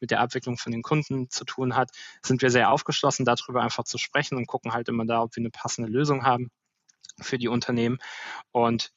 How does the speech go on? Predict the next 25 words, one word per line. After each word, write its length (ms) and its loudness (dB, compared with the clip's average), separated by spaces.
der 140 4
andere 520 4
Part, 460 4
dieses 220 -4
Thema 280 0
Social 340 -2
Cashback, 520 2
ähm, 500 2
das 260 2
rollt 240 4
grad 360 2
mit, 420 2
aber 240 4
wir 80 4
brauchen 260 4
natürlich 320 2
erstmal 240 0
die 80 0
Erträge, 380 0
damit 260 0
wir 80 -4
das 140 -6
auch 120 -2
aufbauen 340 -2
können. 260 -12